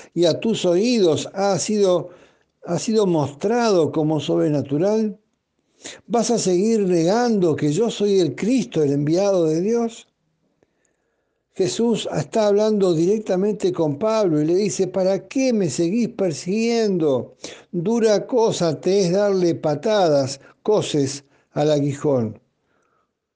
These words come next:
Haciendo la asociación con el buey, ¿no? Con los bueyes. Y, y Saulo, temblando y temeroso, dijo: "Señor", ya lo llama Señor, ya se entregó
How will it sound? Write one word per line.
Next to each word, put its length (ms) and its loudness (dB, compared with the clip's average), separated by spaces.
Haciendo 520 0
la 100 2
asociación 680 -2
con 240 0
el 80 0
buey, 420 0
¿no? 280 0
Con 180 -2
los 120 -4
bueyes. 600 -4
Y, 380 -2
y 80 0
Saulo, 720 0
temblando 760 0
y 80 0
temeroso, 800 0
dijo: 580 -2
"Señor", 800 -2
ya 300 0
lo 140 2
llama 340 0
Señor, 680 -2
ya 200 0
se 200 -2
entregó 800 -2